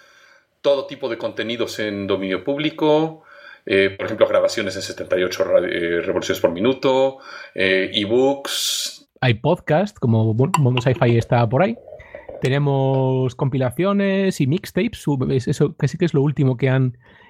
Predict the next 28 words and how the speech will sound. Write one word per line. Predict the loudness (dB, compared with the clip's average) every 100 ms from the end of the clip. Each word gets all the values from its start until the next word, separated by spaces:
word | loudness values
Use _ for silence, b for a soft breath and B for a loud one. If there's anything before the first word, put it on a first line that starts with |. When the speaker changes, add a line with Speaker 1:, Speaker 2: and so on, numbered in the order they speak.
| b _
Speaker 2:
que | -2
han | 0
subido, | 0 2 2
¿no? |
Es | 0
decir, | 0
que | 0
tú | 0 2
tienes | 2 0 -4 -4
en | -2
casa | 0 0 0
una | 0
cinta | 0 0 0
que | 0
te |
hizo | 0 2
un |
amigo, | 2 2 0
que | 0
hiciste | -2 -2
tú | 0
a |
alguna | 2 2
amiga, | 2 0 -4 -8 b b b
y | -2
la | 0
puedes | 0 -2
subir. | -2 -4 -4